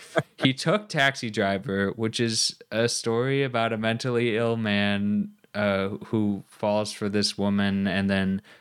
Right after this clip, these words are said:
Speaker 2: commits a bad act, but the news makes him look like a hero, right? And so
Speaker 1: Yep.
Speaker 2: there's some commentary there that good and bad are, uh,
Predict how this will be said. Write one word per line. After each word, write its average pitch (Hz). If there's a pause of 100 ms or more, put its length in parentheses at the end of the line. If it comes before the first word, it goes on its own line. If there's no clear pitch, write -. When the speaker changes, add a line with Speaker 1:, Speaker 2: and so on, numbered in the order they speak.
(140)
Speaker 2:
commits 113
a 104
bad 107
act, 101
but 101
the 104
news 101
makes 98
him 95
look 90
like 90
a 80
hero, 80 (380)
right? 98
And 95
so 92
Speaker 1:
Yep. 139 (280)
Speaker 2:
there's 101
some 101
commentary 95
there 90 (400)
that 90
good 98
and 92
bad 90
are, 90 (720)
uh, 95